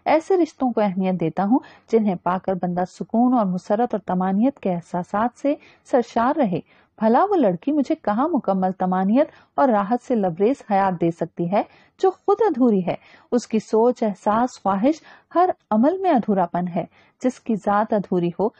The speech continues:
ऐसी लड़की को अपनाकर अपनी जिंदगी की खुशियों से कबल अज वक्त दस्तबरदार नहीं हो सकता। तबशीर का लहजा इस्तेहजाइया और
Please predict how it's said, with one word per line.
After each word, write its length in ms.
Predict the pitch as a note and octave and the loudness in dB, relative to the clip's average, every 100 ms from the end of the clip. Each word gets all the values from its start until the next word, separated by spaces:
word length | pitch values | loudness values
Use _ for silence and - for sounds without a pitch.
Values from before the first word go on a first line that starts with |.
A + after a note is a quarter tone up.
| _ - | _ 0
ऐसी 280 | E4 - F4 | 0 2 2
लड़की 400 | C4 F#3+ - B3 | 2 0 -2 -4
को 120 | - | 0
अपनाकर 540 | G#3 - F#3 A#3 C4+ B3+ | -2 -2 -4 -2 0 -2
अपनी 240 | - F3+ | -2 -6
जिंदगी 440 | F3+ F3+ F3+ A#3 | -2 -2 -2 -2
की 100 | A3 | -4
खुशियों 380 | G#3 F#3 - G#3+ | -4 -6 -2 -2
से 160 | A3 F3+ | -2 -6
कबल 260 | - F3 | -4 0
अज 200 | F#3 - G#3 | 0 -2 -2
वक्त 480 | C4 _ _ - A#3+ | -2 _ _ 0 0
दस्तबरदार 680 | - _ B3+ B3 C4+ D4 | 0 _ -2 0 0 0
नहीं 300 | D4 A#3 F4 | 0 0 0
हो 120 | D#4 G#3 | 0 -2
सकता। 400 | D#3+ - - - _ _ _ | -2 -6 -8 -8 _ _ _
तबशीर 500 | B3+ A3 A3 - G#3 - | 0 2 0 0 -2 0
का 60 | F#3 | 0
लहजा 400 | F3+ E3 A3+ D4 - _ C#4 | 0 -2 -2 -4 -10 _ -6
इस्तेहजाइया 800 | - - C4+ - G3+ F#3+ A#3 E4+ _ - | -4 -2 -2 0 0 0 -2 -4 _ -4
और 100 | E4 | -4